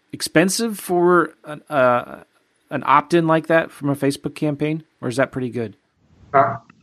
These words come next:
Speaker 2: not at all. It's really good. We, we tell our people to strive for that, you know, fifty cent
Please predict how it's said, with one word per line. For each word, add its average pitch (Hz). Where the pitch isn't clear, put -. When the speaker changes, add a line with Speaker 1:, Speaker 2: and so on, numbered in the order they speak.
Speaker 2:
not 147
at 143
all. 139
It's 139
really 147
good. 139
We, 185
we 180
tell 196
our 170
people 165
to 147
strive 143
for 151
that, 143
you 160
know, 131
fifty 175
cent -